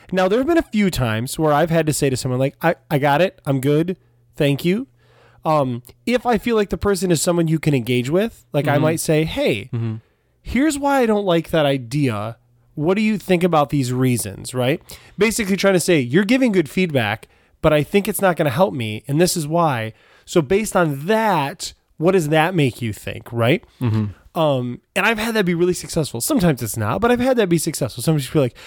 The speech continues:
Speaker 1: "Well, if you're just gonna defend everything, you know, against everything I say," okay, I'm not trying to.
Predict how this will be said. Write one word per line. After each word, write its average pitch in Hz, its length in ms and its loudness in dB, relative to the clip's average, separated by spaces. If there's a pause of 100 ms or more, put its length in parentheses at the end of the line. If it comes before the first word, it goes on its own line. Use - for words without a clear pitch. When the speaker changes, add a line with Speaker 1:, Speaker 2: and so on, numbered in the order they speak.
(140)
Speaker 1:
"Well, 190 180 4
if 147 80 2
you're 170 80 2
just 208 200 -2
gonna 170 140 2
defend 135 320 0
everything, 127 380 0
you 120 80 -2
know, 117 160 -4
against 123 260 -2
everything 120 220 -2
I 110 80 -2
say," 117 260 0 (240)
okay, 151 400 0
I'm 127 120 -4
not 143 160 2
trying 127 260 0
to. 160 240 0